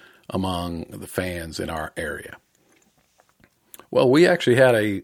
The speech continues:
a registered trademark on the name Cedar Hill. Our guitar player had filed that at some point along the way, sent in a little money or something, and,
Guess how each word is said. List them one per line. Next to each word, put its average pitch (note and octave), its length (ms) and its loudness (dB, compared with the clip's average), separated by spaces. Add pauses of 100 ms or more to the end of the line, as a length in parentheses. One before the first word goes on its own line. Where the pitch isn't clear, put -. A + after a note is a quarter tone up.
a F2 200 -8
registered G#2+ 520 0
trademark A#2 600 0
on G2 180 -4
the F#2 60 -6
name F#2+ 360 -4
Cedar F#2+ 400 -2
Hill. G#2 400 0 (440)
Our F#2+ 120 0
guitar G#2+ 340 0
player F2 280 -2
had F2 140 -4
filed F#2 360 -2
that F#2 340 -4 (960)
at F2 140 -8
some G2+ 260 -2
point F2+ 240 -2
along E2+ 240 -6
the D#2+ 60 -10
way, F2 360 -4
sent E2 240 -10
in E2+ 80 -8
a E2+ 80 -10
little E2 140 -10
money E2 440 -8
or D#2 100 -10
something, F2+ 480 -6
and, E2+ 340 -8